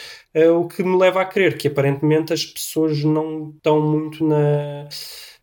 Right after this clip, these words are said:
naquela hipótese de aceitar que o futebol se tornou mais aleatório com esta regra, elas não querem a aleatoriedade da regra, preferem um bocadinho de justiça.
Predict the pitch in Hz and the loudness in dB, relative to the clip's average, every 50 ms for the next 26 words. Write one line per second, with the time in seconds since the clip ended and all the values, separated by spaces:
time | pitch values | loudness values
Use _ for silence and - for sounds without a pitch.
0 | _ - 147 151 151 214 208 190 202 202 196 185 - - - 170 175 165 - - | _ -2 -2 0 2 2 2 2 2 0 0 -2 -2 -4 -2 0 0 2 2 2
1 | 165 151 156 - 165 156 156 151 151 151 147 147 - 156 147 143 139 139 135 135 | 0 0 0 2 2 4 4 4 2 2 -2 -4 -4 -2 0 0 0 0 0 -2
2 | 131 131 127 127 123 117 - 139 - 147 147 147 - - 143 139 143 139 139 135 | -2 -2 -2 -4 -6 -6 -8 -4 -2 0 0 0 -2 -2 -2 0 0 2 0 0
3 | 123 143 131 139 135 135 - 143 143 143 147 147 147 147 135 123 - - 127 113 | 0 0 0 0 -2 -2 0 2 2 2 2 0 0 -2 -2 -2 -2 -4 -2 0
4 | 127 131 135 139 139 139 131 131 127 139 135 131 - 139 135 135 131 131 135 131 | 0 2 2 2 2 0 0 0 -2 -4 -4 -2 -2 0 0 0 0 0 0 -2
5 | 135 - 143 196 131 135 135 135 135 123 113 135 135 135 143 139 - - - - | -2 -2 -2 0 0 0 0 -2 -2 -4 -2 0 0 0 -2 -4 -8 -8 -6 -4
6 | 139 135 135 131 131 - 139 127 131 131 131 127 123 131 131 120 120 123 117 - | -2 0 -2 -2 -2 -2 -2 -2 -2 -2 -4 -4 -6 -8 -8 -6 -8 -8 -10 -12
7 | - - - 123 120 117 - - - 117 - | -14 -14 -12 -12 -10 -10 -10 -8 -8 -8 -10